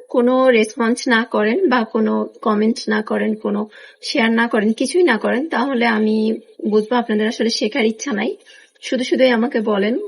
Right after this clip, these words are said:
কষ্ট করে ভিডিও করার জন্য। তো যাই হোক, সময় আমি একদম পাই না, তারপরেও অনেক কষ্ট করে ভিডিওগুলো করে দিচ্ছি। আমি চাচ্ছি আপনাদেরকে শেখাতে, তো আপনারা চাইলে শিখে নিতে পারবেন।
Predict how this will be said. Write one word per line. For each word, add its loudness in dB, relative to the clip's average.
কষ্ট -6
করে 0
ভিডিও 0
করার -2
জন্য। -6
তো -2
যাই 0
হোক, 0
সময় -2
আমি 0
একদম -2
পাই 0
না, 0
তারপরেও -2
অনেক -2
কষ্ট -6
করে 0
ভিডিওগুলো 0
করে -2
দিচ্ছি। -6
আমি 2
চাচ্ছি -6
আপনাদেরকে -4
শেখাতে, -4
তো 2
আপনারা -2
চাইলে 0
শিখে -2
নিতে -2
পারবেন। -8